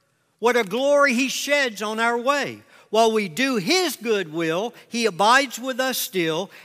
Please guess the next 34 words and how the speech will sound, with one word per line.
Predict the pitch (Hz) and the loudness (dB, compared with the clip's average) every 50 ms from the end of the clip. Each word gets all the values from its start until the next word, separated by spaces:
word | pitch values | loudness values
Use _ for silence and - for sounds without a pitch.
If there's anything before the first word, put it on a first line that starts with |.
| - | -6
and | - 214 233 233 | -4 -4 0 2
with | 233 233 202 | 0 0 0
all | 214 226 254 277 285 277 254 240 240 240 202 | -2 -2 0 2 2 2 2 2 0 0 -2
who | 165 214 226 | -6 -8 -6
will | 214 233 240 226 | -6 -6 -6 -6
trust | - - - 190 180 185 175 - - | -8 -8 -4 -4 -4 -4 -4 -8 -10
and | 208 214 | -8 -8
obey." | 226 226 196 269 277 262 202 | -8 -4 -2 0 0 0 0
And | 190 208 | -2 -2
then | 226 233 | -4 -4
the | 254 | -6
chorus, | - - 285 294 254 180 151 - - | -6 -4 -2 0 0 -2 -2 -6 -8
"Trust | - - - 277 302 277 - - - | -8 -2 0 2 2 2 0 -4 -4
and | 254 233 233 | -4 -4 -2
obey, | 226 220 180 247 247 262 262 | -4 -2 -2 -2 -2 -2 -2
for | - 254 254 254 | -2 0 0 2
there | 233 262 247 254 | 2 2 2 2
is | 302 349 370 302 - | 2 0 -2 -2 -4
no | 311 269 247 220 | -2 0 2 2
other | 202 190 165 180 | 2 2 0 -2
way | 170 180 180 190 226 247 - - - - - _ _ _ - | -4 -2 -2 -2 -2 -4 -6 -12 -20 -20 -20 _ _ _ -8
to | - 277 254 | -6 -6 -4
but | 233 262 285 285 262 190 - | 0 2 2 2 0 -4 -6
what? | 208 254 277 220 143 - _ _ | -6 -6 -6 -6 -8 -12 _ _
Be | - 302 285 226 | -8 -8 -8 -8
happy | 170 170 254 285 254 - - 277 262 | -8 -8 -8 -8 -8 -8 -10 -14 -12
in | 262 254 | -12 -14
Jesus, | 262 311 320 311 277 185 110 98 - - _ _ _ _ _ _ _ _ _ _ _ _ _ _ _ | -16 -16 -16 -16 -16 -18 -20 _ -20 -20 _ _ _ _ _ _ _ _ _ _ _ _ _ _ _
but | - 175 180 - | -10 -10 -10 -8
to | - 180 175 | -10 -12 -10
trust | - - - 208 190 143 120 110 - - - - _ _ _ _ _ | -10 -12 -8 -6 -4 -4 -6 -8 -12 -14 -16 -16 _ _ _ _ _
and | _ 160 156 151 147 | _ -10 -8 -8 -6
obey." | 143 143 123 139 143 131 110 101 95 _ _ _ _ _ - _ _ | -8 -8 -6 -6 -6 -6 -6 -8 -12 _ _ _ _ _ -20 _ _
Now, | 208 226 220 170 113 - | 2 2 4 4 2 -2